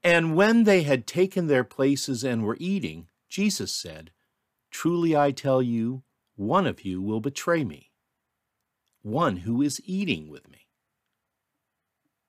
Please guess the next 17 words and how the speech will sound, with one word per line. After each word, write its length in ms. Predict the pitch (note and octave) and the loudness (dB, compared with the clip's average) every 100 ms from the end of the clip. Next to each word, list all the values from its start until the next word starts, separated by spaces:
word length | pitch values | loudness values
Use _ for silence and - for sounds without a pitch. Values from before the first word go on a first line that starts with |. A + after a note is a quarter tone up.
| _ _ _ _ _ _ _ _ _ _ _ _ _ _ _ _ _ _ _ _ _ _ _ | _ _ _ _ _ _ _ _ _ _ _ _ _ _ _ _ _ _ _ _ _ _ _
I'm 160 | F#3 A3 | 2 4
discovering 640 | G3 - B3 B3+ D#3 G#2 | 4 4 4 4 4 2
that 160 | A2 C3 | 2 2
one 200 | C#3+ F#3+ | 2 2
of 80 | D#3 | 4
the 80 | |
many 280 | B2 C#3 D#3 | 2 2 0
benefits 640 | B2+ B2 A#2+ G2+ F#2+ E2+ A2 | -2 -2 -4 -4 -12 -12 -12
of 80 | |
having 340 | G#2 A#2+ A2 G#2+ | -6 -4 -2 -4
adult 380 | F#2+ A#2 A#2+ - | -2 -2 -2 -4
children 520 | - C3 F#2+ D#2+ D#2+ _ - _ - | -2 -2 -2 -10 -16 _ -20 _ 2
is 220 | D#3+ C3+ | 2 6
that 240 | D3+ D3 | 6 6
mealtime 680 | D3 F3+ G3+ F#3+ E3 D#3+ D#3+ | 2 2 2 0 0 0 0
is 160 | D#3 | -2
not 320 | D3+ E3 E3 | -2 -2 -2